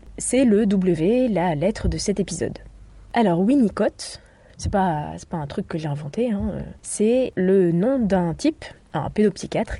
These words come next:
qui a écrit sur la relation des bébés et des mamans. Alors c'est un, c'est un vieux monsieur, hein, euh, il est mort depuis à peu près,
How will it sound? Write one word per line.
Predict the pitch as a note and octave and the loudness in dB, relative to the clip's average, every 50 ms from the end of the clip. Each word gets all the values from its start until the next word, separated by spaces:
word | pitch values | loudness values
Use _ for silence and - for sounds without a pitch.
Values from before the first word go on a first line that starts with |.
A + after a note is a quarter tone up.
| - - | -12 -12
qui | - - A#3 B3+ C4+ - - - | -6 -4 -2 -2 -2 -2 -4 -4
a | F3 F3+ F#3+ G#3 A3 - - | -2 0 0 0 -2 -2 -2
écrit | A3 G#3+ - - A#3 B3 C4+ | -2 -2 -2 -2 0 0 -2
sur | C4 - - A#3 A#3 B3+ B3 - - - - - - - | -2 -4 -2 0 2 2 2 0 -4 -14 -20 -12 -6 -2
la | F#3 F#3 E3+ D#3 D3 | 0 0 2 0 2
relation | D3+ B3 A#3 A3+ F#3+ F#3 - - A3 A#3 C4 C4+ C4+ C4+ C4+ - - | 2 2 2 2 0 -2 -2 -4 -2 -2 0 0 0 -2 -2 -4 -4
des | F3+ D#3+ E3+ E3 E3+ E3 | -2 0 2 2 2 2
bébés | E3+ A3 G#3+ F#3 F#3 F3 G#3 A#3 B3 B3+ - - - | 2 4 4 4 4 4 4 4 2 0 0 -4 -2
et | - G#3+ A3+ A#3+ B3 B3+ B3+ B3+ B3 G#3 | 0 2 2 2 4 2 2 2 2 2
des | F3 F#3 F#3+ G3+ G#3 G#3 G#3 G3+ G3+ G3 F#3+ F3+ F3+ F3 E3 D#3+ D#3+ | 2 2 2 4 4 4 2 4 4 4 4 2 2 0 0 0 0
mamans. | F3 F3 F#3 F#3 D#3+ C3+ - - - - - | 0 2 2 2 0 -2 -4 -8 -16 -10 -4
Alors | F#3+ F#3+ - | -2 -2 -2
c'est | - - G3 | 0 0 0
un, | F3 E3 D#3+ D#3 D3+ D3 C#3+ | 0 0 0 -2 -2 -4 -4
c'est | - D#3+ | -6 -6
un | C#3 | -4
vieux | C#3+ F3 G3+ A3+ | 0 2 4 4
monsieur, | G3+ D#3 C#3 - A#3+ D4+ | 4 4 2 0 0 0
hein, | D4 B3+ A#3 A3+ G3+ F3 | 0 0 0 0 0 0
euh, | D#3 D3+ D3+ D3 D3+ | 0 0 -2 -2 -2
il | D3+ D3+ | -2 -2
est | D#3 D#3 | -2 -2
mort | F3 F3 F3 | -2 -2 -2
depuis | - E3+ D3 - - - F3 F3 D#3+ | -2 -4 -6 -6 -6 -6 -4 -4 -4
à | D3 | -4
peu | D3 D#3+ C#3+ | -6 -8 -10
près, | - - - F3 F3 E3 - | -8 -6 -6 -4 -4 -4 -6